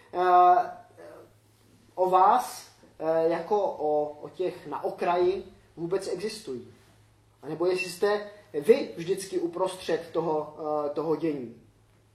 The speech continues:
Eh, já sám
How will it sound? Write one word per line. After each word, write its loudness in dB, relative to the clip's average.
Eh, 8
já 6
sám 6